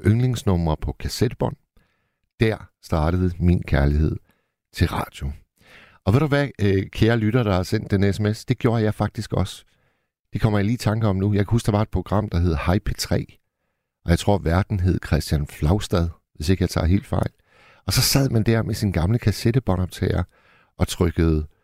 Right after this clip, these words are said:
record. Og det var jo altså, øh, lidt bøvlet, men også lidt charmerende, når man lige tænker over det. Og godt, at du sendte den S M S, fordi jeg tror ikke, jeg fik, øh, efterlyst fortællinger fra jer derude om, hvordan I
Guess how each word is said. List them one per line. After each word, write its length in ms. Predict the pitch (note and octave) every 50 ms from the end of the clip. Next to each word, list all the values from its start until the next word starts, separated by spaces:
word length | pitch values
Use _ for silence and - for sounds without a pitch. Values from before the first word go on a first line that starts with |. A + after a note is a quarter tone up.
| _ _ _ _ _ _ -
record. 720 | D2 D#2 D#2 - - - - D2 D2 E2 F#2+ - - - - _ _ _ _ _ _ _ _ _ _ _ _ _ _ _ _ _ _ -
Og 120 | - - -
det 120 | G2 E2
var 160 | F#2+ F#2+ F#2 G#2+
jo 180 | A2 G#2+ G#2+ G2
altså, 280 | C#2+ D#2 - - F2+
øh, 680 | E2 E2 E2 D2 D2 D2 C#2+ C2+ C#2 C2+ B1+ B1+ C2 D#2+ - _ _ -
lidt 220 | - A2+ A#2+ _ -
bøvlet, 500 | B2 B2 C3 C#3 D#3 F3+ F#3+ F3 - - _ _ _ _ _ -
men 140 | F#2 F2+ F2
også 220 | E3 G#2+ A#2+ - D#3
lidt 120 | D#3 -
charmerende, 440 | - A#2 G2+ B2+ C3 C#3 - G#2 G2
når 140 | F#2 F2+ E2+
man 120 | F2 F2
lige 160 | F2+ G2+ A2
tænker 280 | - - G2+ F2 F2 F2
over 180 | F2+ A2+ A2
det. 140 | F#2 F2+ F#2+ - _ - - - - - - - _ _ -
Og 100 | - G#2+ - _
godt, 400 | - C3 C3 - - - - - _ -
at 120 | F#2+ F2 -
du 60 | G2
sendte 320 | - - A2+ - - A#2
den 200 | G2+ G2+ G2 -
S 100 | - -
M 60 | G#2+ G2+ G#2+
S, 100 | G#2+ -
fordi 220 | - - F#2+ G#2 G2
jeg 100 | G#2+ -
tror 160 | - C3 C3
ikke, 120 | B2+ -
jeg 80 | B2+ -
fik, 200 | - - G2 - _ -
øh, 160 | G2 F2 F2 F2+ -
efterlyst 680 | - A2 - - A2+ G2 F2+ F#2+ F2+ - - - - - _ _ _ _ _ _ _ _ _ _ _ _ _ -
fortællinger 560 | - G#2 - - - C#3+ - - - G2+ F#2+
fra 200 | F#2 - F2+ F#2
jer 120 | F2+ F2+ F#2+
derude 380 | B2 A#2 G#2 G2+ G#2+ A#2 A2+
om, 140 | G#2 G2+ G2+
hvordan 300 | G2 G2 G2 G2 A2 A#2+
I 140 | A#2+ A#2+ -